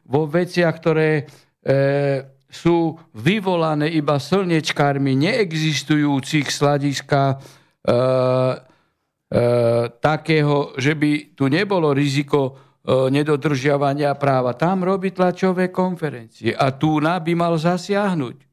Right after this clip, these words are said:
Veď by, e, mal, e, no mal by urobiť poradu, alebo ja neviem, čo by mal urobiť.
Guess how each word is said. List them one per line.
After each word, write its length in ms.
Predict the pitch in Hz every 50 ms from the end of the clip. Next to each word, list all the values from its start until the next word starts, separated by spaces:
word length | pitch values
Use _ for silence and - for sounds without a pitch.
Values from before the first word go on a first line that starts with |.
| _ _ _ _ _ _ _ _ _ _ _ _ _ _ _ _ _ _ _ _ _
Veď 220 | 101 120 147 160 147 143 143
by, 120 | 165 165 165
e, 80 | 156 160 - - - _ _ _ 131 127 131 135 117
mal, 560 | 131 131 147 151 160 165 175 180 175 175 - _ _ _ _ _ _ _ -
e, 320 | 151 156 147 143 151 - - - _ _ _ _ -
no 80 | 113 117
mal 240 | 123 135 147 156 151
by 80 | 165
urobiť 480 | 170 170 165 175 175 165 175 170 - -
poradu, 560 | - 151 143 143 143 143 143 175 196 220 - - - _ _ _
alebo 240 | - 120 131 131 139
ja 80 | 147
neviem, 320 | 165 175 165 156 139 131 131
čo 80 | 147
by 160 | 135 131 135
mal 160 | 135 131 131 135
urobiť. 380 | 135 123 127 123 120 123 120